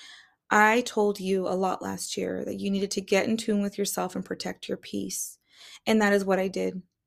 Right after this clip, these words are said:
I really sat with my courage this past year and I eliminated some of those things that were no longer serving me. And I did it because it was important for me to know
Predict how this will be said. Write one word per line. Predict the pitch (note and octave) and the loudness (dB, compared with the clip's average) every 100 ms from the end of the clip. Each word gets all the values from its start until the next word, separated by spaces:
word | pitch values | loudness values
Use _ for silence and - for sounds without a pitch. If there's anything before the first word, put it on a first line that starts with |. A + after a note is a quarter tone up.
| _ _ - - - | _ _ -20 -18 0
I | G#3 G#3+ | 2 4
really | A3+ G#3+ G#3 | 4 4 2
sat | G3+ G3 F#3+ | 2 0 0
with | F#3+ | -2
my | F#3+ | -4
courage | F#3 F#3+ F#3 F#3 - | -4 -4 -4 -4 -6
this | F#3 | -10
past | - F#3 F#3 - F#3+ | -8 -6 -6 -6 -4
year | F#3 F#3 | -2 -2
and | - F#3+ - | -2 -4 -2
I | F#3+ F#3+ G3 - | -2 -2 -2 -2
eliminated | G3+ G3 A#3+ C#4+ A3+ G3+ G3 | -2 0 2 2 2 0 -2
some | - G#3 | -2 -2
of | G#3+ | -2
those | G3 F#3+ | -2 -4
things | - G3 | -4 -4
that | F#3+ | -2
were | F#3+ | -2
no | F#3+ F#3 | -2 -2
longer | F3+ F3+ F#3 | -4 -4 -4
serving | - F#3+ G3+ G3 | -2 0 0 0
me. | F3+ F#3 - _ - - - - _ | -4 -8 -12 _ -20 -20 -20 -20 _
And | G#3 G3 F#3+ F#3+ F#3+ - - | 0 2 2 0 -2 -4 -4
I | F#3 F#3+ | -2 0
did | F#3+ G#3+ | 4 4
it | B3+ | 4
because | G#3+ G3+ G3 F#3 | 2 -4 -4 -2
it | F3+ | 0
was | F3+ | 0
important | F#3+ F#3+ G3 G3 G#3 | -2 -2 -2 -2 -4
for | - | -4
me | F#3+ F#3+ F#3+ F#3 F#3+ - _ _ - | -2 0 -2 -2 -8 -12 _ _ -2
to | A3 | 2
know | G3+ F#3 F3 F3 F#3 | 4 2 2 -2 -8